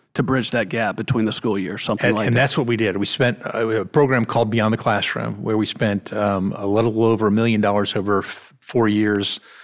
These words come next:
Speaker 2: and invested in a variety of after-school and summer programming.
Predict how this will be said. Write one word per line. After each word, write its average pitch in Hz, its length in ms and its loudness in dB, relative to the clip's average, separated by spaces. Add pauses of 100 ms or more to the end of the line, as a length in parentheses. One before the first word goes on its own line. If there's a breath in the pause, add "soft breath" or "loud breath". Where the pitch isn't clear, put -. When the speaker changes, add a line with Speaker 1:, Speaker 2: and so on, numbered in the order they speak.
(220 loud breath)
Speaker 2:
and 113 100 0
invested 107 520 0
in 107 600 -2
a 110 40 -2
variety 107 540 2
of 98 100 -2
after-school 101 480 -2
and 92 120 -4
summer 95 240 -2
programming. 104 480 -6